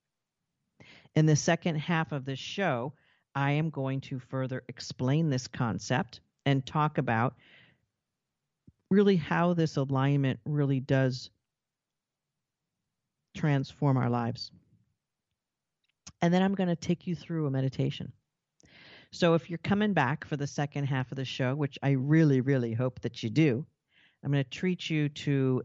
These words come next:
a meditation at the end of this call that's gonna help you feel really awesome. And you're gonna get a taste of what it feels like to be in your soul's truth. So if you happen to be busy,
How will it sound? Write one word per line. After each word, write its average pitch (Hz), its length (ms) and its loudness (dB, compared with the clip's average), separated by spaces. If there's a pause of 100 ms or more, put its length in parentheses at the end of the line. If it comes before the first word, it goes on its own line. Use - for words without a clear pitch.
a 131 80 2
meditation 135 600 2
at 127 140 0
the - 100 -6
end 127 180 0
of 120 40 -2
this 127 140 -6
call 123 300 -2
that's 123 180 -2
gonna 127 200 0
help 123 240 -2
you 123 80 -2
feel 127 320 2
really 123 320 2
awesome. 113 520 2 (600)
And 160 160 6
you're 160 80 6
gonna 165 200 2
get 160 140 2
a 143 60 0
taste - 680 -4 (280)
of 139 100 -4
what 143 140 -2
it - 80 -12
feels 185 420 -2
like 123 420 -6 (960)
to 151 100 0
be 160 160 6
in 151 100 6
your 139 100 4
soul's 127 400 0
truth. - 400 -2 (840)
So - 160 -2
if 175 140 2
you 170 80 4
happen 190 300 0
to 196 80 2
be 196 180 -2
busy, 170 800 0